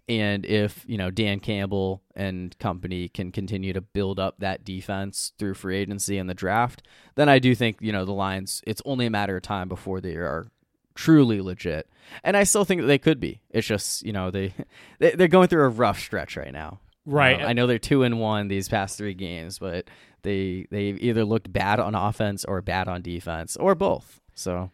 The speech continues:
Speaker 2: Right, and their, their record's incredible. They've looked great this year. I mean, this is the year that the Lions are the team that they've shown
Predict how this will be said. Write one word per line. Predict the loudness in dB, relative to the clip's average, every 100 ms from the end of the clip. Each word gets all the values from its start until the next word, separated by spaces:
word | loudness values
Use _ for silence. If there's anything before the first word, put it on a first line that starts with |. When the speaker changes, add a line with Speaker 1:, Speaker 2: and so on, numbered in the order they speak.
| _ -2
Speaker 2:
Right, | 0 2
and | 0 -2
their, | 6 6
their | 8 8
record's | 6 4 2 0
incredible. | -2 2 2 4 4 2 2
They've | 2 2 2
looked | 2 2 0
great | -2 0 0
this | -6 -4
year. | -2 0 0
I | 0
mean, | 2
this | 2 2
is | 0
the | 0
year | 0 4 4
that | 2
the | -2
Lions | 0 2 0 -2
are | -2 -2
the | -4
team | -6 -6 -4 -6 -8 _ 0
that | 2 2
they've | 0 0
shown | 0 2 4 2 0 -2